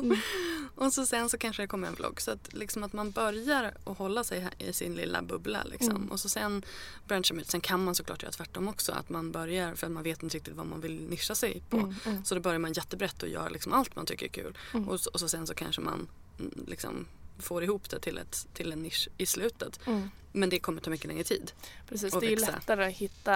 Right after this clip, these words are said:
Speaker 1: en följeskara om
Speaker 2: Exakt.
Speaker 1: man har en nisch,
Speaker 2: Exakt.
Speaker 1: såklart.
Speaker 2: Men det är inte, man måste inte, för jag vet att många blir stressade över, liksom, "Åh gud, jag måste nischa mig."
Speaker 1: Ja,
Speaker 2: Nischa mig. Men det
Speaker 1: nej,
Speaker 2: kommer
Speaker 1: nej.
Speaker 2: gå bättre då.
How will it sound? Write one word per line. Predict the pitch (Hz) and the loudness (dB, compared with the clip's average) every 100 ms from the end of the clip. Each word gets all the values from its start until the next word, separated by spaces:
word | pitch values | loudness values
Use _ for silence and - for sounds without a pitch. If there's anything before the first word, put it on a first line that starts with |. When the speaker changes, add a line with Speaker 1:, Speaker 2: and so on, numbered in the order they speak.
| 185 | 6
Speaker 1:
en | 196 196 185 | 2 -4 -4
följeskara | 196 190 - 208 196 208 214 | -4 -4 -2 0 0 0 -4
om | 208 185 | -4 -2
Speaker 2:
Exakt. | 196 - | -2 -2
Speaker 1:
man | 220 | -4
har | 226 | -4
en | 233 | -6
nisch, | 247 - | -4 -4
Speaker 2:
Exakt. | - 269 - | -2 -2 -2
Speaker 1:
såklart. | - - - - - - - | -4 -6 -12 -12 -12 -14 -6
Speaker 2:
Men | 208 | -2
det | 196 | 2
är | |
inte, | 185 180 175 180 185 - - 104 - - - | 0 0 0 0 -4 -12 -10 -8 -8 -8 -8
man | - 190 | 0 2
måste | 190 - - | 6 4 4
inte, | 185 190 | 0 2
för | 196 | 2
jag | |
vet | 185 165 165 | 2 -2 -2
att | |
många | 165 165 | -4 -4
blir | 160 | -2
stressade | - 185 - 175 - | -2 0 0 0 -4
över, | - - | -6 -6
liksom, | - - - - | -4 -4 -4 -6
"Åh | - 247 | -4 -2
gud, | 190 185 | -2 -2
jag | 175 | -2
måste | 170 - | -4 -6
nischa | 175 - - | 4 4 4
mig." | - - - | -4 -12 -2
Speaker 1:
Ja, | 226 | 6
Speaker 2:
Nischa | 220 208 | 8 8
mig. | 190 - | 6 4
Men | 214 | 4
det | 220 | 6
Speaker 1:
nej, | 214 | 6
Speaker 2:
kommer | 208 196 | 4 4
Speaker 1:
nej. | |
Speaker 2:
gå | 196 190 | 2 0
bättre | 262 - - - | 0 -4 -6 -6
då. | - - | -6 -8